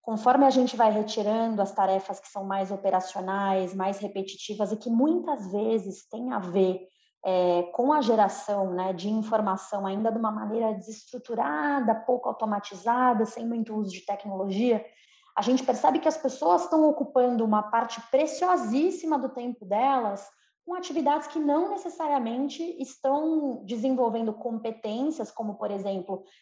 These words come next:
uma visão sistêmica, uma capacidade analítica, até mesmo uma negociação, que é algo que a gente trabalha bastante dentro do R H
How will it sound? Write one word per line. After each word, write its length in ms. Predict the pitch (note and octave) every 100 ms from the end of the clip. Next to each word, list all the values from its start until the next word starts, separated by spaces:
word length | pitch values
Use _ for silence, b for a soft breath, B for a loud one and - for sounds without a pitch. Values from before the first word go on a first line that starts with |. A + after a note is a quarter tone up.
| B
uma 120 | G3
visão 280 | F#3 F#3 G3
sistêmica, 1000 | G3 - - A#3 A3+ G#3+ G#3 - G#3+ G3+ - -
uma 140 | G#3
capacidade 640 | - E3 G3 - F#3+ F#3
analítica, 840 | G3 A3 A#3+ G#3+ G#3+ G#3+ - G#3+ B B B
até 220 | E4+ -
mesmo 300 | E4 E4+ D#4+
uma 180 | D#4 D4
negociação, 800 | C#4+ A#3 B3 B3 G#3 - B3+ D#4
que 80 | -
é 40 |
algo 240 | A3+ G#3 G#3
que 100 | A3+
a 40 |
gente 260 | G#3 G#3 -
trabalha 380 | G#3 F#3+ G3 G3+
bastante 600 | G#3 G#3+ - A3+ C4+ C4
dentro 400 | G#3 A#3+ A3+ G3+
do 100 | G3
R 180 | G#3 G#3+
H 380 | F3 F#3+ G3+